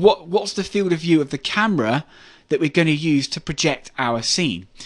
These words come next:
So in here, if I go into, um,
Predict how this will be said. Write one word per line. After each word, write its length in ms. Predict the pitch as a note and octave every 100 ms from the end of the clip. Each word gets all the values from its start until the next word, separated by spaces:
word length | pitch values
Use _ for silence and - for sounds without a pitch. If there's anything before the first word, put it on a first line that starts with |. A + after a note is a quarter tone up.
| - -
So 200 | - E3 E3+
in 180 | B3 C#4
here, 340 | D#3+ A2 C#3
if 100 | D#3
I 100 | G#3
go 260 | G3+ F#3+ F3
into, 880 | F3 E3+ D#3+ - D#3+ D3 C#3+ C#3 -
um, 840 | C3 B2 B2 B2 A#2+ A#2+ A#2+